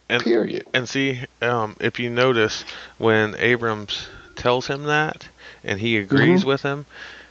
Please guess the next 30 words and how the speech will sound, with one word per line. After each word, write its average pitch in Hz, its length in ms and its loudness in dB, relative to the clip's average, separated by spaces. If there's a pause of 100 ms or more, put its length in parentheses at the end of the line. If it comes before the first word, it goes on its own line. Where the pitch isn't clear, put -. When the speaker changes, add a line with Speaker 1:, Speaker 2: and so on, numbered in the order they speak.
(160)
Speaker 1:
his 104 280 4
voice 113 340 0
bubble 95 560 -2 (140)
still 104 280 0
stays - 840 -2
the 87 80 -10
same 95 420 -2
and 87 160 -6 (220)
stays 95 720 -4 (100)
evil, 92 480 -2 (380)
like, 92 260 0
when 92 80 -2
he's 90 140 -6
talking. 95 500 -4 (880)
You 98 140 0
know 95 100 4
what 95 60 4
I'm 95 80 0
saying? 101 240 -4
Like, 95 180 -4
before, 104 540 0
Speaker 2:
Mm. 110 40 2
Speaker 1:
like, 104 220 0
when 110 100 -2
he 101 60 -2
was 95 100 -6
talking 107 480 -2
to 95 340 -4
Mishka 101 600 0
before, 113 500 -2